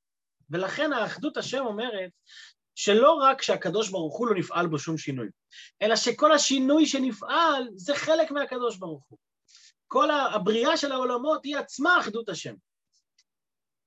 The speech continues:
מקווה שהעניין מובן, אני, אני גם לא יכול להגיד על עצמי שהעניין אצלי מובן לגמרי, אבל זה בגדול הנקודה. <clears throat> ולמה כל זה,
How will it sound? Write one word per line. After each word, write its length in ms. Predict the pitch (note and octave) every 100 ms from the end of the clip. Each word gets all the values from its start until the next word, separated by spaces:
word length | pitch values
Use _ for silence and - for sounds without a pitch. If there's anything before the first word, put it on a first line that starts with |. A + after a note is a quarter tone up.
| _
מקווה 200 | F3+ F#3
שהעניין 260 | F3+ F3
מובן, 340 | F3+ D#3 E3+ D#3+ B2+
אני, 180 | C3
אני 180 | C#3+ C#3+
גם 120 | D3
לא 80 | -
יכול 160 | F#3+ -
להגיד 220 | E3+ F3
על 60 | D#3+
עצמי 260 | - G#3
שהעניין 380 | - D3+ C#3 C3
אצלי 220 | B2 C3
מובן 280 | B2 A#2 A#2
לגמרי, 400 | A2+ A2+ A2+ A2 - _ _ _ _ -
אבל 180 | C3 E3
זה 100 | A3+
בגדול 400 | G#3 F3+ F#3 G3
הנקודה. 360 | F3+ D#3+ C#3+ B2+ _ _ _ _ _ _ _ _ _ _ _ _ _ _ _ _ _ _ _ _ _ _ -
<clears throat> 260 | - - F3+ C3+ G2+ _ _ _ _ _ _ _
ולמה 360 | C3+ D#3+ G#3+ D3
כל 200 | D3 C#3+
זה, 140 | C3+